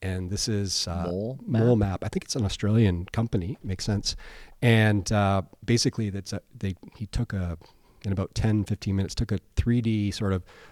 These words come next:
Speaker 1: visual of my entire body from, you know, feet to my head. And, uh,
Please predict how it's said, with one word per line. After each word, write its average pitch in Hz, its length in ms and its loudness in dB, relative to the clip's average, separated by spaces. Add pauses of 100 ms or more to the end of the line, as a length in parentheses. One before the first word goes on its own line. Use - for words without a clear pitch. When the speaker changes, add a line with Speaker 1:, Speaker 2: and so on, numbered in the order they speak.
Speaker 1:
visual 107 400 2
of 90 120 -2
my 82 220 -6
entire 113 380 -2
body 107 360 -4 (220)
from, 92 480 -6
you 95 100 -8
know, 85 180 -10 (160)
feet - 360 -2
to - 100 -2
my 82 120 -6
head. 120 360 2 (540)
And, 98 560 -2 (120)
uh, 90 360 -2